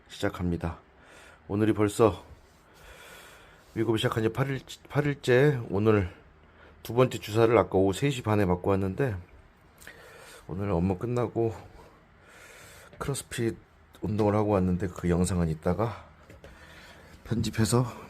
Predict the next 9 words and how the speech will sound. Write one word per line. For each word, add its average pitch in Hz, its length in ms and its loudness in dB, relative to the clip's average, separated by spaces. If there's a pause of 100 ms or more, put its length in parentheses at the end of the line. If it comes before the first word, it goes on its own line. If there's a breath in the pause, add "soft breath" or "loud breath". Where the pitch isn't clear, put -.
빨리 120 160 -2
하-, 104 100 -4 (200)
하면 131 260 4 (140)
하는 143 300 2
대로 113 200 4
그냥 92 240 2
올려드리겠습니다. 87 1200 0 (920 loud breath)
체중 107 200 -2
측정합니다. 98 840 0